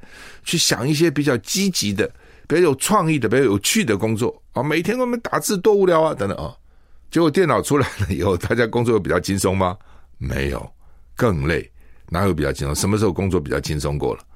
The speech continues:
哦，第一个，人类会自己给自己找新的工作；第二个，工作会发展工作啊，并没有比较轻松啊，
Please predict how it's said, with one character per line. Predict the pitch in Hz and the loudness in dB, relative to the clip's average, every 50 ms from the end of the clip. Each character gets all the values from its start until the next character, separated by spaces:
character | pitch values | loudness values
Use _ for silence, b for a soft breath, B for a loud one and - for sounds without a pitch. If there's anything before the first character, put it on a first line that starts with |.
| b b b b b b b b b - | b b b b b b b b b -10
哦， | - 62 65 - - - | -8 -8 -6 -8 -6 -2
第 | - 123 | 0 2
一 | 131 | 4
个， | 123 104 | 4 4
人 | 87 82 117 | 4 2 2
类 | 131 120 | 2 2
会 | 107 117 107 | 2 2 2
自 | - 147 123 | 0 0 -2
己 | 90 80 | -2 -2
给 | 71 73 | -2 -2
自 | 73 - 95 | -2 -2 -2
己 | 90 | -2
找 | 69 - - 58 | -2 -4 -4 -4
新 | 60 - 87 82 | -4 -4 -4 -2
的 | 71 110 | -2 -2
工 | 92 - - - 92 - | -4 -4 -4 -6 -6 -2
作； | - 95 76 69 B B B B B B B B | -2 -2 -2 -2 B B B B B B B B
第 | - 131 | 0 2
二 | 135 113 | 4 4
个， | 104 - | 2 2
工 | - 147 147 151 | 2 2 2 2
作 | 143 143 | 2 4
会 | 127 127 | 2 2
发 | 113 - 123 120 127 | 2 2 2 0 2
展 | - 104 71 65 | 2 0 0 -2
工 | 78 - 98 87 107 104 | -2 -2 0 0 0 0
作 | - 107 - - - | 0 0 -2 -2 -4
啊， | 69 69 62 57 - B B B B B B B B B B B B B B B B - - - | -4 -4 -4 -6 -8 B B B B B B B B B B B B B B B B -20 -6 -2
并 | - 131 120 | 0 2 2
没 | 117 104 | 2 0
有 | 87 69 - | 0 -2 -4
比 | - | -6
较 | - 76 71 69 - - - - - - - | -4 -2 -2 -2 -4 -8 -14 -20 -20 -14 -8
轻 | - 87 80 78 | -4 -4 -2 -2
松 | - 78 69 - | -2 -2 -4 -4
啊， | 65 64 62 | -6 -8 -8